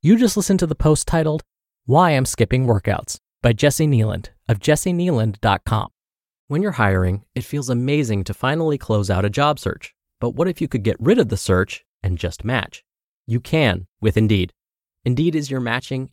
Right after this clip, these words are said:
and hiring platform with over three hundred and fifty million global monthly visitors and a matching engine that helps you find quality candidates fast.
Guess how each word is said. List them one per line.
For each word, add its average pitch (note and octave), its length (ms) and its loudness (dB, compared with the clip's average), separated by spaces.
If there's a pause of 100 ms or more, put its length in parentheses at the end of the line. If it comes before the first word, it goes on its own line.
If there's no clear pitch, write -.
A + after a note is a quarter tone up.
and C3+ 220 -2
hiring A2+ 360 -2
platform F#2+ 540 -6 (260)
with A2+ 160 -2
over G#2+ 200 2
three D3 400 -2
hundred D3+ 420 -2
and A2 140 -2
fifty B2 340 -2
million C#3+ 540 0 (140)
global C#3 400 2
monthly C#3 420 0
visitors A#2+ 540 2 (360)
and B2 380 0 (100)
a G2+ 80 0
matching A#2+ 520 -2
engine A#2+ 480 -2
that - 140 -8
helps A2+ 280 -8
you E3+ 140 -2
find C3 340 -2
quality D#3+ 400 2
candidates E3 580 0 (380)
fast. G2+ 420 -4